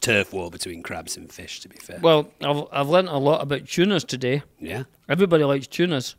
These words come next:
Speaker 1: Yeah. They're a, they're a keystone species.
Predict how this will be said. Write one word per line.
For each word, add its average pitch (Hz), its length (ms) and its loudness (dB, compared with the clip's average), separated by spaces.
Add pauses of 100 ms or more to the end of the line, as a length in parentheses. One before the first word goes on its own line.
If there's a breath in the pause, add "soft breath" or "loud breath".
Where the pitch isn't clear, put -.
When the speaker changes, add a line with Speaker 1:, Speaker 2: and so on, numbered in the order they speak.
(120)
Speaker 1:
Yeah. 101 300 -4 (640)
They're 101 140 -4 (120)
a, - 20 -10
they're 95 220 -6
a 95 60 -6
keystone 113 440 -4
species. 98 540 -6